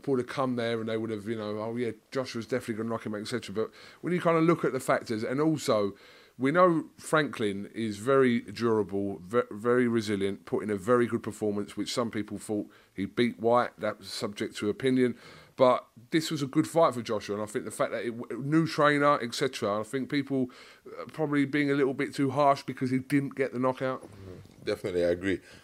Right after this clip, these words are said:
Speaker 2: I think it's also a situation where over the last few fights, Joshua's changed trainers several times. So I think some of the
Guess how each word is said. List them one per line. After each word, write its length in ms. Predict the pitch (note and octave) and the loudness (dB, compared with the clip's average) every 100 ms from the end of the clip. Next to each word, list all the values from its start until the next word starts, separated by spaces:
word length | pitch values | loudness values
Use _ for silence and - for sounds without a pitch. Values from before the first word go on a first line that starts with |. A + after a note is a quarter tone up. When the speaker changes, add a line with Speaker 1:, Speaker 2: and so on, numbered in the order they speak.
| - | -4
Speaker 2:
I 20 | |
think 140 | A#2 | 0
it's 80 | B2 | 6
also 220 | A2+ B2 | 8 8
a 20 | G#2+ | 2
situation 580 | G#2 - G#2+ G2+ G2 | -6 2 2 2 0
where 240 | F#2+ F#2+ - | 6 8 8
over 160 | G#2 | 8
the 80 | G2 G2 | 8 10
last 220 | G#2 - | 8 6
few 100 | F#2 | -2
fights, 360 | G#2+ F2+ - - - - | 2 4 2 -8 -20 -6
Joshua's 300 | F#2+ - F2+ | -4 -2 -4
changed 500 | - G2+ F2+ E2 - | 0 0 -2 -8 -6
trainers 400 | G2 F#2+ F2 E2 | -2 0 -2 -4
several 300 | - F#2 F2+ | 0 0 0
times. 400 | G2+ G2 E2 - _ - _ | -2 -2 -2 -12 _ -20 _
So 140 | - F#2+ | 0 2
I 60 | |
think 260 | - G#2+ F#2 | 4 2 2
some 220 | - A2+ | 4 8
of 60 | G#2 | 8
the 200 | G2 | 6